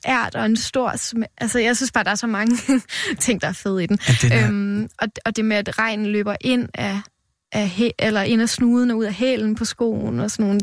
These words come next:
Speaker 1: altså, øhm, ja, ja, det med at bek-, altså, det er jo netop for, for at vise den der sarthed som, som en spændende figur, eller sådan, hvad er det for et pervers blik på prinsessen, der gør, at hun skal pines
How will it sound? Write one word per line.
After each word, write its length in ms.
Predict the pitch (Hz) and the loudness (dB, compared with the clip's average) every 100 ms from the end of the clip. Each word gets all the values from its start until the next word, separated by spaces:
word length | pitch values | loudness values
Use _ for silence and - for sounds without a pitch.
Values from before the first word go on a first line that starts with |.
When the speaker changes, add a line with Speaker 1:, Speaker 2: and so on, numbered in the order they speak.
| - | -2
Speaker 1:
altså, 360 | - 214 214 202 - - - - - - - _ - | -4 -2 -2 -4 -8 -16 -16 -18 -18 -20 -20 _ 2
øhm, 460 | 240 214 202 202 - _ - | 4 6 4 0 -4 _ -12
ja, 80 | - - _ - | -10 -10 _ -8
ja, 180 | - 220 220 - - - 240 | -4 -4 -6 -14 -18 -6 0
det 100 | 233 | 2
med 100 | 233 | 2
at 60 | - | -2
bek-, 160 | - - | -8 -4
altså, 160 | 254 233 | -4 0
det 80 | |
er 40 | 247 | 0
jo 60 | 240 | 2
netop 300 | 247 302 294 | 2 0 -2
for, 420 | - 233 202 - _ | -4 -2 -2 -4 _
for 180 | - 240 | -10 -6
at 160 | 208 - 220 | -4 -4 -2
vise 280 | 262 294 - | 0 0 0
den 140 | 262 | 0
der 140 | 202 202 | 0 -2
sarthed 760 | - - 247 - - 240 226 | -4 0 0 -2 -6 -6 -4
som, 520 | - 233 214 208 202 196 - | -2 2 4 4 2 -2 -6
som 200 | - 226 | 0 2
en 100 | 208 | 2
spændende 560 | - - 226 240 262 269 | -2 -2 0 2 0 -2
figur, 440 | - - 254 220 | -6 -6 -4 -4
eller 200 | - 214 | -2 -2
sådan, 300 | 214 - 233 | -2 0 2
hvad 120 | 226 220 | 2 0
er 120 | 226 | 0
det 140 | 262 | -2
for 120 | - | -2
et 60 | 220 - _ | -4 -6 _
pervers 440 | - 208 208 233 - - | -2 0 0 -2 -6 -2
blik 160 | 254 - | -2 -2
på 100 | - | -6
prinsessen, 680 | 233 214 214 - 226 269 240 | -2 0 0 0 0 2 2
der 80 | 214 | 0
gør, 240 | - 214 | 0 0
at 160 | 247 233 | 0 -2
hun 140 | - 220 | 0 0
skal 180 | - - | 0 -4
pines 720 | - 302 320 359 302 - - | 0 4 4 2 -2 -4 -6